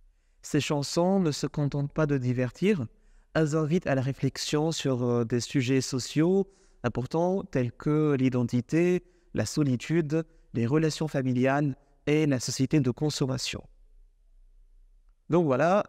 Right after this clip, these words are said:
euh, une réponse riche, surtout, hein, qui, euh, qui correspond,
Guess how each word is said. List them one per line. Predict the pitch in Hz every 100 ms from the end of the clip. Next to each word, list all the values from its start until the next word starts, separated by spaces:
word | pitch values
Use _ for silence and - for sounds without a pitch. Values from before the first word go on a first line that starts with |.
| -
euh, | 123 117 113 - -
une | 135
réponse | 131 135 143 147 -
riche, | 117 135 175 - - _
surtout, | - 156 - - 170 175
hein, | 135 147
qui, | 156 151 160 131
euh, | 107 107 _ _ -
qui | -
correspond, | 165 156 143 - 139 160